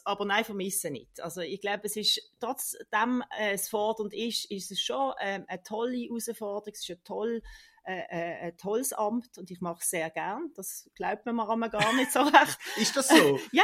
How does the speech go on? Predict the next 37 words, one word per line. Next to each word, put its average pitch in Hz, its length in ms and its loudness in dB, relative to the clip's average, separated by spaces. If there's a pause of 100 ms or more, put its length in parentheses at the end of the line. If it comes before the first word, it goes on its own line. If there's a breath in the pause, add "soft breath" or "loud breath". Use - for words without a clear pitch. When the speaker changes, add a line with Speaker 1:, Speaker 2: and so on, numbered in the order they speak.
Speaker 1:
ich - 60 4
Speaker 2:
Fragt 262 80 8
Speaker 1:
mach's. 254 160 4
Speaker 2:
man 247 120 2
da 220 100 4
immer 240 300 4
wieder 226 360 0
nach? 202 520 0
Geht's 214 400 2
noch? 220 240 0
Magst 208 440 2
du 214 60 -4
noch? 208 280 2
Speaker 1:
Es 262 100 4
Speaker 2:
Oder? 285 100 6
Speaker 1:
gibt - 120 2
schon 254 160 4
Leute, 370 140 8 (100)
die 240 140 4
sagen, 226 480 6
hast 208 120 0
du 226 40 2
noch 202 160 2
nicht 330 160 6
genug? 254 180 4 (140)
Oder 196 160 -2
jetzt 208 260 2
auch 202 80 4
im 208 120 2
Hinblick 208 360 0
auf, 208 220 -2
auf - 260 -6
die 208 160 2
Rochaden 214 640 2
in 208 140 0
der 208 80 -2
Regierung, 208 460 -2